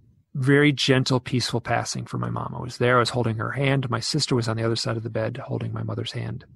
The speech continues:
She had been sick for years, and it was a relief. And we all knew it.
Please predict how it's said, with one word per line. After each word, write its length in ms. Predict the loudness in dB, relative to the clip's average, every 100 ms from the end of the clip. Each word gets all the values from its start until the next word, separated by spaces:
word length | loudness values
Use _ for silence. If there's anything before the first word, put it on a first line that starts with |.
| _
She 160 | -10 -4
had 80 | -2
been 120 | -2
sick 300 | -4 -8 -10
for 320 | -8 -6 -6 -12 _ _ _ _ _ _
years, 680 | -2 0 -2 -6 -14 -14 -8
and 80 |
it 60 | -8
was 280 | -6 -8 -12 _
a 80 | -6
relief. 500 | -6 -6 -10 -14 -20 -20 -20 _ -20 _ _ _ _ _ _ _
And 140 | -4 0
we 120 | 2
all 120 | 2
knew 160 | 0
it. 120 | -6